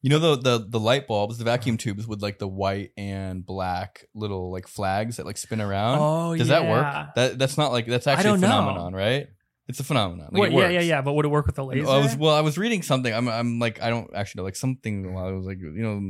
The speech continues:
Speaker 1: like, "Oh, it's a demonstration," but it kinda doesn't really work. But it does work. It,
Speaker 2: It
Speaker 1: like, it does
Speaker 2: works.
Speaker 1: work.
Speaker 2: It's a thing, yeah.
Speaker 1: Could you put enough of those in an area and then either power them with the laser or an, like, a light and actually, like, drive a drive shaft, like, a really high gear ratio,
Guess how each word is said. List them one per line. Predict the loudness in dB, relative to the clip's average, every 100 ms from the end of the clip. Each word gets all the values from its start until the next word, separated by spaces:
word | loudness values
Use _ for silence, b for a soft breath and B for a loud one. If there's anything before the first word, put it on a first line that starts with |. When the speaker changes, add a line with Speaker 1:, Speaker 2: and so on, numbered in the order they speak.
| -6
Speaker 1:
like, | -2
"Oh, | -2
it's | -2
a | -2
demonstration," | -4 -4 -6 -8
but | -10
it | -8
kinda | -6 -6
doesn't | -8 -6
really | -6 -2
work. | -2 -4 -4
But | -6 -4
it | 0
does | 2 2 -2
work. | -8 -2
It, | 0
Speaker 2:
It |
Speaker 1:
like, | 4 4
it |
does | 2 0
Speaker 2:
works. | -4
Speaker 1:
work. | -6
Speaker 2:
It's | -6
a | -6
thing, | -6 -6 -4
yeah. | -4 -4 -8 -16 _ -18 -18 b b b _ -4
Speaker 1:
Could | 0 2 2
you | 2 2 2 -2 -4 -6 -12 _ _ _ _ _ _ _ _ _ _ -2
put | 0
enough | 2 0 0
of | -4
those | -4 -6 -8 -10
in | -10
an | -8 -6
area | -6 -6 -6 -8 -10 -12 -14 _ _ _ _
and | -8 -6
then | -4
either | -4
power | 0 2 2
them | 2
with | 0 -2
the |
laser | -4 -4 -4 -4 -4
or | -4 -4 -4
an, | -4 -6
like, | -6 -6
a | -6
light | -2 -2 -2
and | -8
actually, | -8 -8 -8 -10
like, | -12
drive | -12 -2 0 0 -2 -8
a | -12
drive | -10 -6 -4 -6
shaft, | -8 -8 -10 -12
like, | -12
a |
really | -12 -12 -10 -8
high | -8 -10
gear | -10 -10
ratio, | -10 -12 -12 -14 -16 -18 -20